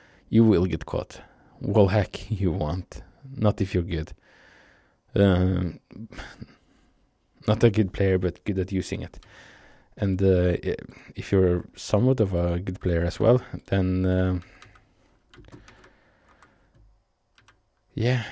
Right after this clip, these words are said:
just pretend you're surprised every once in a while. Okay.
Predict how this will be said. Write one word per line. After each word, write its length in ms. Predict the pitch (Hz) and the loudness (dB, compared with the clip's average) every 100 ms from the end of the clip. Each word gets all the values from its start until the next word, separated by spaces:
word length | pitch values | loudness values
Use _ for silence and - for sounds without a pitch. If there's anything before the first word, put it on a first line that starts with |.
| - 110 | -12 -6
just 320 | 113 - - | -6 -6 -2
pretend 500 | 113 - - 107 113 | 0 2 0 0 2
you're 340 | 107 92 90 90 | 6 6 6 2
surprised 800 | 95 - 95 90 - - - - - | -2 -2 -2 -2 -4 -14 -18 -16 -6
every 200 | 92 90 | -2 -2
once 240 | 87 - | -2 -6
in 60 | 82 | -6
a 40 | |
while. 240 | 87 87 - - - - _ _ _ _ _ _ _ _ _ _ _ _ _ _ _ _ _ _ _ _ _ - _ _ _ | -4 -6 -8 -18 -20 -20 _ _ _ _ _ _ _ _ _ _ _ _ _ _ _ _ _ _ _ _ _ -20 _ _ _
Okay. 160 | - | -20